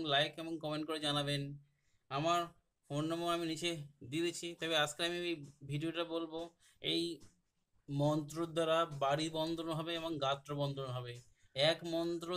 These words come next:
দুটো কাজ, এক মন্ত্র বন-, এক মন্ত্র দুটো কাজ বন্ধুরা। হ্যাঁ বন্ধুরা, আপনারা আগে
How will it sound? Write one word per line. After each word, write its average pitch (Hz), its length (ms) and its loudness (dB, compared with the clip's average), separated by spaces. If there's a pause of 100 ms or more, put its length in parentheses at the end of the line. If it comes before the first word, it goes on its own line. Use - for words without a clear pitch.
(120)
দুটো 151 280 -2
কাজ, 113 180 2 (760)
এক 160 300 4
মন্ত্র 175 440 -2
বন-, 175 360 -2 (360)
এক 160 280 4
মন্ত্র 156 420 -2 (140)
দুটো 147 240 -2
কাজ 120 160 2
বন্ধুরা। 123 380 -4 (320)
হ্যাঁ 156 200 -6
বন্ধুরা, 143 320 2 (460)
আপনারা 160 360 2
আগে 160 160 -2